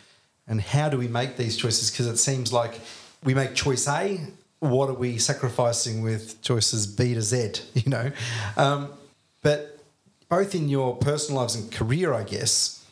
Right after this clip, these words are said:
what I'm noticing is that Brett, on a very, on a, on a more local level, but a, still a very large scale, helping lots and lots of people, but maybe in a more one-on-one manner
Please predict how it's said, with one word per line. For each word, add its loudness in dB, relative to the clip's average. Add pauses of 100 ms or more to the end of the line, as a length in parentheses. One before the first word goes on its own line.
(220)
what 4
I'm 0
noticing 0
is -2
that -4 (360)
Brett, 2 (240)
on 4
a 2
very, 0
on 2
a, 0
on 2
a 2
more 0
local 0
level, 0
but 2
a, -4
still 2
a 2
very 0
large 0
scale, -2 (600)
helping 0 (140)
lots 2
and -4
lots 0
of -6
people, 0
but 0
maybe -2 (440)
in 4
a 2
more 0 (840)
one-on-one 2
manner 0